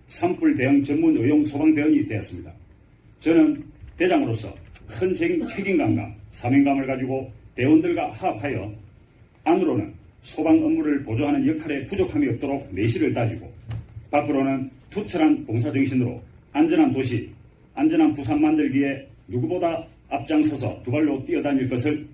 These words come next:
약속드리며 무엇보다 산불 대응에 부족함이 없도록 전문성을 높이는 것에 최선을 다하겠습니다. 대원 여러분들께서도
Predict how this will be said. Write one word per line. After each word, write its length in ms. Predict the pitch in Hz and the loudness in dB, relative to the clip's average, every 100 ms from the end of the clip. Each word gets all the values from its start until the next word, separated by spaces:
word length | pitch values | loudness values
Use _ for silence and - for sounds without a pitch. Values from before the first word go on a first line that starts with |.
| - | -12
약속드리며 680 | 127 - 120 117 117 92 85 - - - - _ | -8 -8 -8 -4 -2 -2 -4 -12 -18 -20 -20 _
무엇보다 580 | 101 147 156 170 139 - - - | 2 2 4 0 -2 -4 -12 -20
산불 500 | - - 320 - 139 | -10 -4 -4 -2 -4
대응에 500 | 123 120 127 101 104 - - - _ - | -2 -2 0 0 -4 -10 -20 -20 _ -6
부족함이 380 | 185 196 160 143 | -2 2 4 4
없도록 420 | - 113 - - | 2 -4 -8 -10
전문성을 480 | - 156 170 175 156 | -4 0 0 2 2
높이는 320 | 147 147 139 | 2 0 -2
것에 320 | 127 131 127 - - | -2 -4 -8 -12 -20
최선을 520 | - - - 170 180 - | -12 -6 -2 -2 -2 -2
다하겠습니다. 560 | 101 95 87 - - - - - - - - - - - - - - - - - - - - - | -6 -6 -10 -14 -18 -20 -20 -20 -20 -20 -20 -20 -20 -20 -20 -20 -20 -20 -20 -20 -20 -20 -20 -8
대원 260 | 135 147 165 | 2 4 4
여러분들께서도 760 | 185 165 135 123 104 - 78 | 2 0 -2 -4 -6 -10 -14